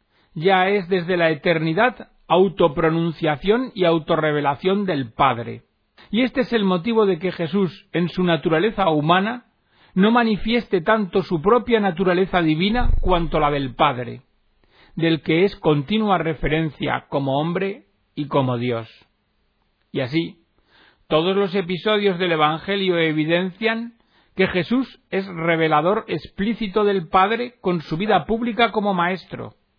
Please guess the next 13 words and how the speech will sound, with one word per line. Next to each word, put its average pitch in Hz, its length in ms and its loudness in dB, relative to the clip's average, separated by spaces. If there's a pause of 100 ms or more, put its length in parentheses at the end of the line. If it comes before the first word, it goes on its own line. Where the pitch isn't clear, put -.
revelación 180 640 2
que 185 100 -6
se 170 140 -4
concreta 175 640 -2
en 156 100 -4
la 151 140 -2
palabra 151 640 0 (640)
y 156 120 -4
especialmente 156 800 -2
con 143 180 -2
los 135 160 -4
milagros. 123 580 -2 (960)
Jesús 175 600 0